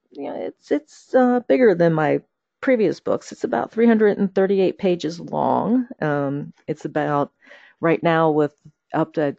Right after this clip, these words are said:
up to page a hundred and seventy-two. Um, like I said, that's been edited. We're over ninety-four thousand words. The previous ones were somewhere around eighty to eighty-five thousand words. So, um, you know, the,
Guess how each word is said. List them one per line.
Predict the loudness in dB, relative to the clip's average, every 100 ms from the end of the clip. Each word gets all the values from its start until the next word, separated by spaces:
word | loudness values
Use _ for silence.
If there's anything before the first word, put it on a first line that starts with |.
| -8
up | -8 -6
to | -4
page | 2 2 2 -2 -8
a | -4
hundred | -2 -2 -6
and | -4
seventy-two. | -2 -2 -4 -8 -12 -6 2 4 4 -2 -6 -20 -20 -20 -20 -12
Um, | -8 -6 -8 -10 -8
like | -8
I |
said, | -8 -8 -6
that's | -6 -8 -6
been | -4 -4 0
edited. | 2 2 0 -2 -4 -8
We're | -4 -4 0
over | 0 0 0 0
ninety-four | 0 0 -2 -2 -4
thousand | -2 -4 -4 -4
words. | -2 -2
The | -4
previous | -6 -4 -2 -4 -4
ones | -6 -6 -6 -6
were | -6
somewhere | -4 -2 -2
around | -2 -2 -2 -4 -6
eighty | -2 0 -2 -6
to | -6 -8 -4
eighty-five | -4 -4 -4 -4 -4
thousand | -6 -6 -8
words. | -8 -8 -10 -14
So, | -20 -4 0 2 0 -2 _ -20 -20 -10
um, | -6 -4 -6 -12 _ _ _ _ -20 _ -4
you | -2
know, | 0 -2 -6 -10
the, | -6